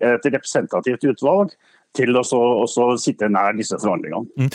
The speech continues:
Speaker 2: Men jeg vil bare spørre en ting til, Terje Svendsen, fordi ifølge V G så skal Telenor og Altibox, eh, i sitt tilbud ha tilbudt nesten seksti millioner kroner i året for T V-rettighetene til kvinnefotballen,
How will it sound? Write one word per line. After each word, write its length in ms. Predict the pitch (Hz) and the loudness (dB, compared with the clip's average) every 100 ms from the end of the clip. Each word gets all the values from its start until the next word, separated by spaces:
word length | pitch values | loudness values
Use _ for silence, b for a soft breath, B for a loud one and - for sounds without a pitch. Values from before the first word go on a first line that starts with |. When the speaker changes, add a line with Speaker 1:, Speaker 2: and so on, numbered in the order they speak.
| B | B
Speaker 2:
Men 80 | 196 | 0
jeg 20 | |
vil 80 | 233 | 2
bare 160 | 240 - | 0 0
spørre 240 | 208 196 | 0 0
en 80 | 190 | 0
ting 220 | 190 185 | -2 -2
til, 240 | 170 143 135 | 0 -2 0
Terje 240 | 147 139 | -2 0
Svendsen, 320 | 160 123 - | -2 -2 -2
fordi 160 | 180 190 | -2 0
ifølge 240 | 208 180 | 0 -2
V 300 | 208 190 123 | 0 0 0
G 180 | 98 180 | -2 -2
så 160 | 185 185 | -2 -4
skal 240 | - 185 | 0 -2
Telenor 540 | 175 214 196 156 175 180 | 0 -2 0 2 2 2
og 80 | 143 | 0
Altibox, 720 | 107 - 156 180 214 - - 190 | -4 -2 0 0 -2 -6 -4 0
eh, 240 | 165 175 | 2 0
i 80 | 170 | -2
sitt 240 | 139 - | -4 -4
tilbud 480 | - 208 131 139 156 | -4 -4 0 0 0
ha 80 | 156 | -2
tilbudt 320 | 156 147 165 | -2 -2 -2
nesten 300 | 139 180 180 | -4 -4 -6
seksti 720 | - - 151 - - - 294 | -8 -8 -8 -8 -14 -6 -2
millioner 320 | 294 233 196 185 | 0 0 -2 0
kroner 480 | 190 147 139 147 | 0 0 0 0
i 380 | 156 156 156 156 | -2 -2 0 2
året 240 | 147 127 120 | 2 0 -2
for 160 | 147 | -2
T 80 | 156 | -2
V-rettighetene 560 | 110 110 - 113 139 139 | 0 -2 -2 -4 -4 -4
til 240 | 135 139 | -2 -2
kvinnefotballen, 720 | 156 131 120 120 131 156 247 | -4 -4 -4 -2 2 2 2